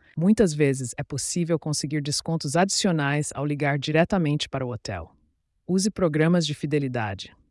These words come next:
Muitos hotéis oferecem programas de fidelidade que podem resultar em noites gratuitas ou descontos expressivos.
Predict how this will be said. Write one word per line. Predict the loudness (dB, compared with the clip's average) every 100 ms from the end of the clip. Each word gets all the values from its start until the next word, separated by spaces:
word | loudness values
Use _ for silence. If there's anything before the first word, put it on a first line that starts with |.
| _ -6
Muitos | 0 0 2
hotéis | 0 2 0 0 -2 -8
oferecem | -6 -2 0 0 -2
programas | -2 -2 0 0 0
de | -2
fidelidade | -6 -2 -2 -2 0 -2 -2 -6
que | -8
podem | -2 0 0
resultar | 0 -2 -2 -2 0
em | 0
noites | -2 -2 -4 -8
gratuitas | -8 -6 -2 -2 0 -4 -4
ou | -6 -4
descontos | -4 -4 -6 -6 -6
expressivos. | -8 -6 -6 -4 -6 -8 -12 -14